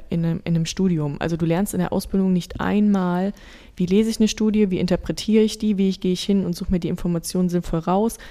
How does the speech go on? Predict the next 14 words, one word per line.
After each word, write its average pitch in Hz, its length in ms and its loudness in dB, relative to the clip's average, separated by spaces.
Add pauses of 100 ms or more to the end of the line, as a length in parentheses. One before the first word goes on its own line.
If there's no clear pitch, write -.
Ist - 200 -4
die 185 40 2
Studie 202 340 2
überhaupt, 175 640 0 (380)
ähm, 170 440 2 (160)
also 170 140 0
sind 196 180 0
das 190 100 -4
genug 185 260 2
Probanden, 202 760 2 (320)
äh, 175 400 2 (240)
ist - 140 -2
das 185 160 -2
eine 180 380 2